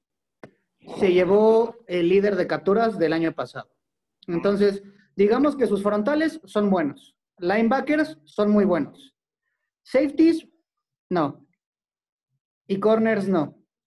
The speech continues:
Cre-, creo que van a permitir muchos puntos. Ellos están apostando a hacer lo que hizo San Francisco, que fue poner muchísima presión para provocar intercepciones. Entonces,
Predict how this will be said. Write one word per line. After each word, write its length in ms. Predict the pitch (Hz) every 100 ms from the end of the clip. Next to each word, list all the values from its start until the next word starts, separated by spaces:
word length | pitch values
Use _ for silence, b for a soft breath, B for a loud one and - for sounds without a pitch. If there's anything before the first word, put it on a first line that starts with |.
| _ _ _ _ _ _
Cre-, 340 | - 208 208 208
creo 280 | 247 294 302
que 80 |
van 140 | 269 262
a 80 | 226
permitir 400 | 214 196 196 214
muchos 360 | 220 214 196
puntos. 480 | 202 214 226 277 277
Ellos 200 | 220 262 240
están 240 | 202 220
apostando 680 | 233 185 170 208 220 226 233
a 160 | 170 170
hacer 240 | 165 208
lo 120 | 220
que 100 | 214
hizo 140 | 208 208
San 200 | 196 151
Francisco, 720 | 147 139 143 180 - 123 110 _ _ _ _ _ -
que 100 | 165
fue 260 | 190 196
poner 300 | 196 175 175
muchísima 640 | 180 175 262 247 269 240 226
presión 540 | 196 190 226 277 330 -
para 260 | 165 151
provocar 340 | 160 151 151 180
intercepciones. 880 | 180 143 127 - 143 123 - _ _ _ _ _ _ _
Entonces, 360 | 196 196 196